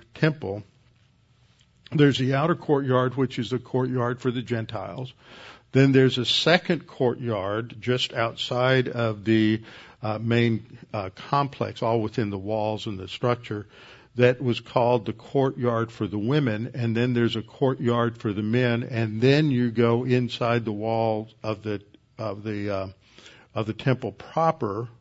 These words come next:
not the naos yet. And this is where the, uh, brazen altar and the, and the laver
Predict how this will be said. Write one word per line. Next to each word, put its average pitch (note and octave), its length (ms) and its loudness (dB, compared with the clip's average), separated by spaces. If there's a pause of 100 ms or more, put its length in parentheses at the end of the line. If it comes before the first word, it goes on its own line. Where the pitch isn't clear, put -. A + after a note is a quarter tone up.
(220)
not C#3 240 -2
the A#2+ 80 -4
naos A2+ 360 -2 (100)
yet. G2 240 -6
And B2 100 -4
this B2+ 180 2
is A2 120 -8
where A2+ 180 0
the, G2+ 260 -4 (440)
uh, G2+ 160 -8
brazen A#2+ 480 4
altar A2+ 840 0
and A2 320 -4
the, G#2 360 -4 (380)
and A2+ 240 -2
the G2+ 100 -4
laver A2+ 640 0